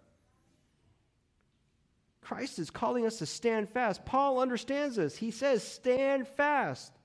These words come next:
And so our fourth aspect of standing fast is to be anxious for nothing. How many of you fall into that cate-, category? Uh, kinda.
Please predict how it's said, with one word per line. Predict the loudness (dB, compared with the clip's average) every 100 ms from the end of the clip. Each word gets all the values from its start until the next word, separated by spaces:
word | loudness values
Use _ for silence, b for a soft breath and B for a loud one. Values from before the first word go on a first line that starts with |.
| b b b
And | -2
so | 2 6
our | 6
fourth | 4 2 4 4 2 0
aspect | 4 4 2 0 0 0
of | -6
standing | 0 0 2 -2
fast | -2 0 0 -2 0
is | 2 2 -2 B B B
to | 0
be | 2 0 0
anxious | 2 4 4 0 0 -2 -2
for | 2 4
nothing. | 6 4 4 0 B B B
How | 2
many | 4 6 6
of | 4
you | 2
fall | 4 6 8 6
into | 4 2 2
that | 4 4
cate-, | 4 6 6 4 2
category? | 4 6 4 0 -2 -8 -18 _ _ _ _ _ _ _ _ _ _ _ _ _ _ _ _ _ _ _ -20 -18 -14 -8
Uh, | -6 -6
kinda. | -4 -4 -2 -4